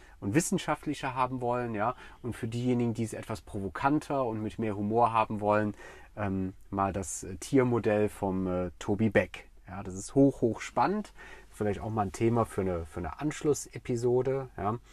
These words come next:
So, und die Eule zum Beispiel ist ein total aufgeräumter, strukturierter, faktenorientierter Typ.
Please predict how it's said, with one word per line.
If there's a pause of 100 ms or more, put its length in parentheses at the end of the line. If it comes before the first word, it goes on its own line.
(500)
So,
und
die
Eule
zum
Beispiel (1040)
ist
ein
total (100)
aufgeräumter,
strukturierter,
faktenorientierter
Typ.